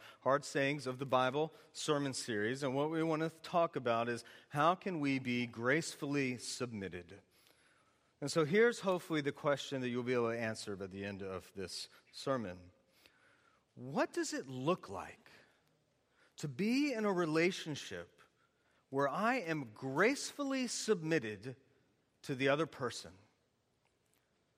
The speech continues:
What does it look like to be in a relationship where I am gracefully submitted to the other person?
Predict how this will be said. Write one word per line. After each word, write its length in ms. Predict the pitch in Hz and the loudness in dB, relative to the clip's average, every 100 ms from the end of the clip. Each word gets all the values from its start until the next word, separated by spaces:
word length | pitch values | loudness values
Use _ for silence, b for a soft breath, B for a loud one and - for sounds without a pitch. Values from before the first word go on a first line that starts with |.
| _ _ | _ _
What 160 | 139 240 | 0 0
does 100 | 277 | 2
it 100 | 254 | 4
look 200 | 175 - | 4 4
like 180 | 131 123 | 2 0
to 100 | 123 | -2
be 140 | 170 | 2
in 40 | |
a 40 | 226 | 4
relationship 640 | 196 143 127 127 - 117 | 4 4 2 -2 -6 -2
where 100 | 127 | 2
I 120 | 127 | 4
am 140 | 151 127 | 4 2
gracefully 600 | 107 147 185 - 180 170 | 2 2 2 -2 -2 -2
submitted 520 | - 151 123 104 101 | -2 -4 -2 -2 -4
to 120 | - | -6
the 140 | 110 107 | -4 -2
other 160 | 101 | -2
person? 420 | 104 98 85 - | -6 -8 -10 -12